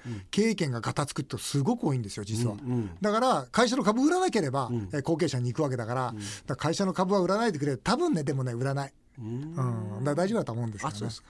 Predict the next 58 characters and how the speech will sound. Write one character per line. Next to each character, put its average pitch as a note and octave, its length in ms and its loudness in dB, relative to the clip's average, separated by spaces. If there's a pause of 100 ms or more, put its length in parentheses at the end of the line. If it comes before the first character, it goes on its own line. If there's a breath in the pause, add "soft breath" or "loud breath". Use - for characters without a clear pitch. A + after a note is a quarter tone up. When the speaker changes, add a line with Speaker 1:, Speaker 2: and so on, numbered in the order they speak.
Speaker 2:
は C#3 160 -2
い。 - 80 -14 (220)
三 F#3 100 2
鷹 G3+ 200 6
市 A#3 100 2
の A3 100 6
ア B3 40 6
ン A#3+ 40 2
デ F#3 80 4
ィ - 20 2
さ C#3 140 -2
ん。 A2+ 60 -10 (560 loud breath)
ネ F3 120 2
ッ F#3 60 -4
ト B3+ 160 4
で C4+ 280 2
会 A#3 240 4
社 A#3+ 120 4
に A3+ 120 4
い G3+ 60 -2
て A#3+ 100 2
ほ G#3+ 180 2
し G3 320 0
い - 20 -4
名 F3+ 200 0
物 G3+ 180 -4
社 F#3+ 160 0
長 F#3+ 160 0
ラ F#3+ 140 0
ン E3+ 80 -2
キ D3 100 -2
ン C#3 60 0
グ C#3 80 0
と D#3 60 0
い - 20 0
う - 20 0
も A3 60 2
の C4+ 80 2
が A3 80 4
あ D3+ 40 4
り C3+ 60 -2
ま B2 140 -2
し - 40 -8
た。 A2 220 -10
一 G#3+ 320 -2
位 E3+ 80 4
は D3 160 2
ジ C3+ 80 -2
ャ F3 60 2
ニ D#3 180 -2
ー A2 60 -6
喜 - 100 -14
多 B2+ 80 -2
川 A2+ 160 -4
さ D#3 160 -4
ん、 - 60 -6
Speaker 1:
う - 20 -14
ん。 G2 120 -12